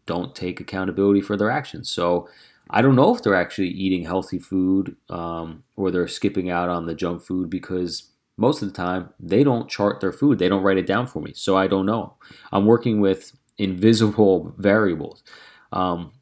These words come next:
also, these are the people who tend to say, "Oh, you know, I forgot my food chart at home," or, "Oh, I didn't go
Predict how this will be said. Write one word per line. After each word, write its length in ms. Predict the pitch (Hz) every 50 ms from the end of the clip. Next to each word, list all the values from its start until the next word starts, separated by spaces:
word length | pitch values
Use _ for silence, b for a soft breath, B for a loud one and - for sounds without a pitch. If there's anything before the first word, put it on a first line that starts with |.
| _ _ _ - -
also, 280 | 123 135 147 - - 117
these 220 | 104 104 101 98
are 40 | 104
the 100 | 95 92
people 240 | 92 104 101 101 101
who 80 | 95
tend 340 | 95 - - 107 107 107 101
to 380 | - 98 98 98 92 87 87 - -
say, 320 | - - - 101 98 98
"Oh, 260 | - - 120 117 113
you 80 | 107 107
know, 120 | 110 101
I 100 | 95 101
forgot 460 | 95 - 104 98 90 101 101 101 98
my 140 | 101 101 92
food 260 | - - - 101 95
chart 260 | - - 95 92 92 87
at 120 | - -
home," 360 | - 95 95 92 92 87 87
or, 240 | 87 98 98 98 90
"Oh, 200 | 101 107 104 104
I 120 | 101 92
didn't 300 | 107 110 113 117 107 -
go 380 | - 107 107 104 101 95 90 -